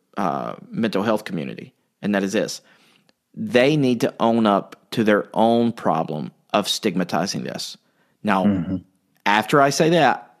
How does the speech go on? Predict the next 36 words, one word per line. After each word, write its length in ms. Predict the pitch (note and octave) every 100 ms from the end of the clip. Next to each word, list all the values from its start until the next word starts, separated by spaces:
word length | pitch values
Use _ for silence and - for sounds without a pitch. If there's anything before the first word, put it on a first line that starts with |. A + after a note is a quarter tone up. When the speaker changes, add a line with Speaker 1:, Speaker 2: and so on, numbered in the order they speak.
| _
Speaker 1:
let 200 | G2+ G#2
me 100 | F#2+
go 120 | G#2 G#2+
back 200 | G#2+ -
to 60 |
the 120 | G2
church. 440 | F#2+ A2+ F2+ - - _ _ _ _ _ _
The 80 | -
church 360 | - B2+ A#2+ -
has 180 | A2+ G2
got 260 | G#2 E2+
to 80 | -
do 140 | G2+
better 300 | F2+ F#2 E2
as 140 | C2+ -
well. 280 | D#2+ - - _ _ _ _ _ _ _ _ _ _ _ _ _ _
Speaker 2:
Right. 240 | - G2 F#2+
Speaker 1:
The 60 |
church, 680 | - - F3 F3+ C3+ - - - _ _ _ -
yes. 520 | A#2 C#3+ - - - -
And 160 | B2
James, 380 | A2+ D3 F3+ C#3+ - _ -
me 240 | B2+ E3+
and 80 | C#3+
you 100 | D3+
especially, 520 | B2 - D#3+ D#3 A#2+
in 60 | A2
the 60 |
backgrounds 420 | G#2+ A#2+ B2+ A2+
that 80 | A2
we've 220 | A2 F3+
come 240 | F3+ A#2+ A2
from 240 | A#2+ G#2+
out 140 | G#2+ G2+
of 80 | -
fundamentalism, 760 | A#2 G#2 C3 F#3+ A2+ A2 G#2